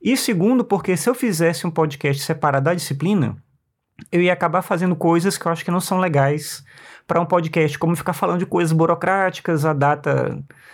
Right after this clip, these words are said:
né, da tarefa, como acessar tal material, e bem que não queria fazer isso, né? Eu queria trazer reflexões mais amplas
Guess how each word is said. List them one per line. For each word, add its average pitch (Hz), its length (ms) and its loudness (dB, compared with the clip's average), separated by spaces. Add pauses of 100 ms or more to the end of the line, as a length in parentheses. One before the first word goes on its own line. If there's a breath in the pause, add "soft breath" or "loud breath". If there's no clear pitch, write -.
(140 loud breath)
né, 147 160 2
da 139 140 2
tarefa, 151 520 0
como 143 220 0
acessar 135 420 -4
tal 139 120 0
material, 151 840 0
e 165 260 -4
bem 175 340 -2
que 202 80 -2
não 202 100 0
queria 190 220 0
fazer 180 280 0
isso, 151 260 2
né? 165 80 2
Eu 175 40 -2
queria 180 220 -2
trazer 185 300 2
reflexões 175 580 -2
mais 156 220 2
amplas 170 400 0